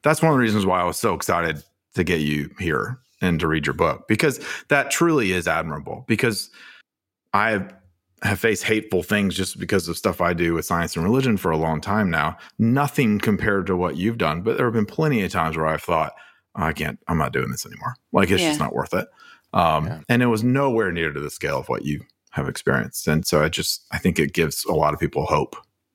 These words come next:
Speaker 1: And I just wanted to make sure you knew that.
Speaker 2: Well, thank you. There was also a, a scrappy piece of me that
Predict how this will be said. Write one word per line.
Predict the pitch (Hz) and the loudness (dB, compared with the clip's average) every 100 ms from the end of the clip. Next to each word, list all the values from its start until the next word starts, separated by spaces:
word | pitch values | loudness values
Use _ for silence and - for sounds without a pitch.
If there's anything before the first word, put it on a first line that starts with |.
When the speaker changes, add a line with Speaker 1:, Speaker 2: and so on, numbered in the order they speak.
| _ | _
Speaker 1:
And | - | -2
I | 78 | 0
just | 80 - | 0 0
wanted | 78 73 | 0 2
to | |
make | 69 | 0
sure | - | -2
you | 69 | -2
knew | 76 80 | 0 0
that. | 78 76 - | 0 -4 -6
Speaker 2:
Well, | - 214 | -2 -2
thank | - 208 185 175 - | 0 0 0 0 0
you. | 143 143 156 - | 0 0 -2 -4
There | 190 247 | -2 0
was | 269 262 | 2 0
also | - 269 269 294 | 0 0 0 0
a, | 233 180 135 - _ _ _ _ - | 0 -2 -4 -6 _ _ _ _ -4
a | 190 180 | -2 -2
scrappy | - - 190 196 202 196 | -4 -4 -2 -2 -2 -2
piece | - 202 190 - | -2 -2 -2 -2
of | 170 156 | -4 -2
me | 160 156 156 - - - _ | -2 0 -4 -8 -20 -20 _
that | - 156 170 165 - | -6 -2 0 0 -4